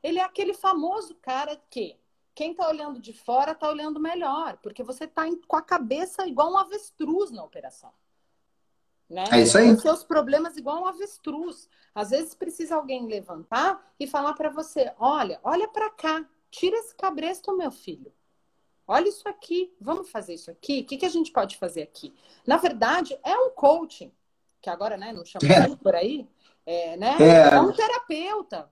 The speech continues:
Speaker 1: quase. Às vezes
Speaker 2: É.
Speaker 1: a, a gente entra só pra dizer pro cara, "Filho,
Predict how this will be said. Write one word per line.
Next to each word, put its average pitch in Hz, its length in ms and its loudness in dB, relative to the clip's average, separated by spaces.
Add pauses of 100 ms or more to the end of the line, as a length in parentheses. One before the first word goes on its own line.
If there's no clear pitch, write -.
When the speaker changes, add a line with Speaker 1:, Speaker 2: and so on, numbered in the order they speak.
Speaker 1:
quase. 143 560 -14
Às 160 180 -16
vezes 302 340 -2
Speaker 2:
É. 320 60 6
Speaker 1:
a, - 180 8 (220)
a 285 60 0
gente 330 280 -6
entra 381 320 -8
só 359 200 -4
pra 427 240 -4 (280)
dizer 277 280 -8
pro 370 140 -10
cara, 330 260 -6
"Filho, 339 400 -8